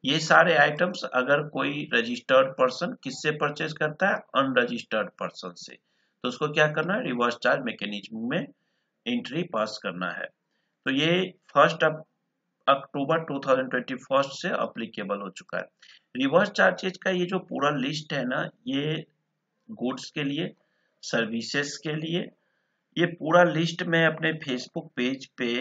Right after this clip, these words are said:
अ, group पे upload कर दूंगा और link मैं इस video के नीचे दे दूंगा, आप लोग वहां से download कर लेना। तो ये पुराना वाला है, यहाँ पे देखो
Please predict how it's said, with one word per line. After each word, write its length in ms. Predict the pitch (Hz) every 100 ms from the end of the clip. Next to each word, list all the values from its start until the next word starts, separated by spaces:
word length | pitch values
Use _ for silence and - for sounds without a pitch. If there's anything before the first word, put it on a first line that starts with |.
| 143
अ, 280 | _ - 110 113 113
group 440 | 110 131 156 156
पे 80 | 156
upload 520 | - 104 113 117 143
कर 160 | 143 131
दूंगा 300 | 113 117 123
और 240 | 151 131
link 280 | 117 127 139 107
मैं 380 | 147 147 151 -
इस 160 | 117 -
video 280 | 117 117 127
के 160 | 127
नीचे 320 | 117 107 - 110
दे 200 | 113 117
दूंगा, 460 | 120 113 107 131 - - - _ -
आप 160 | 120 120
लोग 180 | 156 156
वहां 140 | 151
से 140 | 156 151
download 540 | 123 123 123 131 143
कर 160 | 120 110
लेना। 280 | 101 107 143 165 _ _ _ -
तो 40 | 131
ये 200 | 135 175
पुराना 460 | 175 156 151 151
वाला 320 | 151 120 107
है, 260 | 98 101 101
यहाँ 200 | 120 135
पे 160 | 139 151
देखो 400 | 156 156 165